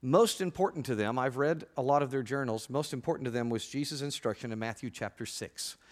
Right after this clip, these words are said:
Read with me, please, Matthew chapter six, verse thirty-three, all together. "But seek first the kingdom of God and his righteousness, and all these things will be provided for you."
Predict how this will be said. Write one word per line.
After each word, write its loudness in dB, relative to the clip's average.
Read 6
with 6
me, -2
please, 0
Matthew -2
chapter 0
six, -4
verse -2
thirty-three, -2
all 0
together. -2
"But 6
seek 2
first 6
the 2
kingdom 2
of 2
God 8
and 0
his 6
righteousness, 4
and 2
all 8
these 2
things 2
will 4
be 0
provided 2
for -4
you." -6